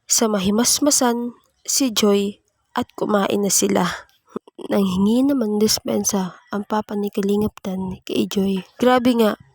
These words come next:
ang galing umaacting ng papa ni Kalingap Dan, parang totoo. Dahil hindi talaga ito natatawa at sobrang seryoso ng mukha nito.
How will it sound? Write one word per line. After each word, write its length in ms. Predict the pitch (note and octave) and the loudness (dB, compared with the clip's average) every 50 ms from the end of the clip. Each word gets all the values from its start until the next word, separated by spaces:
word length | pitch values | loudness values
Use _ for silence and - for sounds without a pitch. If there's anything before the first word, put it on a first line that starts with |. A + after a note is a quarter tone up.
| - _ _ _ _ _ | -20 _ _ _ _ _
ang 160 | _ A#3+ A#3+ A#3 | _ -6 -2 2
galing 240 | G#3+ B3+ C4 C#4 | 2 4 4 4
umaacting 640 | - - C#4+ C4+ C4 A#3+ A3+ - _ - A#3 A3+ A3+ | 2 2 2 2 2 0 -2 -4 _ -4 -2 -2 -2
ng 160 | A3 G#3+ G#3+ | -2 -2 -2
papa 240 | A3 A3 A3 G#3+ A3 | -2 -4 -2 0 -2
ni 160 | G#3+ G#3 G3+ | -2 -2 -2
Kalingap 480 | G3+ - G3+ G3+ G3+ G3 F#3+ F#3+ F#3 - | 0 0 2 2 2 2 0 -2 -4 -4
Dan, 380 | - F#3 F#3+ F#3 F#3 F3+ F#3 - - _ _ | -4 -2 0 0 0 -2 -4 -8 -12 _ _
parang 380 | - A3 G#3+ G#3 G#3 G#3+ G#3 - | -4 -2 0 2 0 0 0 -2
totoo. 580 | - G3 - - A3 - G#3 G3+ F#3+ F#3+ - - - - - - - - - _ - - _ _ _ _ | -4 -4 -2 -2 0 2 2 2 2 0 -4 -10 -18 -20 -20 -20 -20 -20 -20 _ -20 -20 _ _ _ _
Dahil 560 | - A3+ A3 G#3+ G#3+ G#3+ G#3 G3+ G3 G3+ G3+ | -2 0 2 2 4 2 2 2 0 -2 -2
hindi 240 | G3+ A3+ A#3 A#3 C4 | -2 0 2 2 0
talaga 400 | - - C4+ B3+ B3+ A#3 B3 B3 | 2 2 2 2 4 4 2 2
ito 160 | C4 A#3+ - | 2 2 0
natatawa 720 | A#3 A#3+ A3+ - - A3 G#3+ - G#3 G#3 G#3 A3 G#3+ G3+ | -2 -2 -2 0 0 0 0 0 -2 -2 -2 -2 -2 -4
at 100 | G#3 G3+ - - | -4 -2 -2 0
sobrang 320 | B3+ B3+ A#3+ C#4 C#4 C4+ | 0 2 2 2 0 2
seryoso 560 | - - A#3+ A3 A3+ A3 G#3 G#3 G#3 - G#3+ | 2 4 4 4 4 4 4 2 2 0 0
ng 240 | F#3+ G3 F#3+ F#3+ F#3 | 2 2 2 2 0
mukha 240 | F#3+ F3+ F#3 F#3 F3+ | 0 0 0 0 2
nito. 320 | F#3 F#3 F3+ - - F#3 | 0 -2 -2 0 0 0